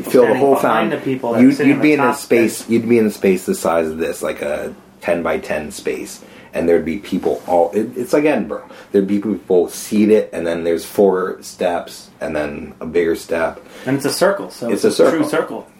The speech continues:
Speaker 1: You playing in the round.
Speaker 2: It, it's, for me, it was like, you know, Mecca or whatever, you know.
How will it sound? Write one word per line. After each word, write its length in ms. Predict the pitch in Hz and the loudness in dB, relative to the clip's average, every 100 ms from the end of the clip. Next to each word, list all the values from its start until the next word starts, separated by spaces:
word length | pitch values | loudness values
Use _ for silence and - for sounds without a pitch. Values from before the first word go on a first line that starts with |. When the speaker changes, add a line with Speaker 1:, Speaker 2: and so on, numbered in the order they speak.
| _ _ _ _ - | _ _ _ _ -12
Speaker 1:
You 100 | 123 | -10
playing 320 | - 143 147 | -4 -2 0
in 60 | 127 | -2
the 80 | |
round. 360 | 117 147 120 98 - - _ _ | -2 -2 -4 -10 -16 -20 _ _
Speaker 2:
It, 180 | 107 110 - - 127 - | 0 0 0 -2 -4 -4
it's, 200 | - 110 | -2 0
for 120 | 135 | 2
me, 400 | 117 147 170 131 | 4 6 4 4
it 80 | 95 | 2
was 200 | 95 92 | 0 0
like, 280 | 85 82 78 | -2 -4 -4
you 80 | 87 | -4
know, 140 | 76 | -4
Mecca 520 | 76 87 85 - 80 78 | -2 -2 -2 0 2 2
or 120 | 76 | 0
whatever, 480 | 76 76 71 69 71 | 0 0 0 -4 -8
you 140 | 71 | -10
know. 100 | - | -12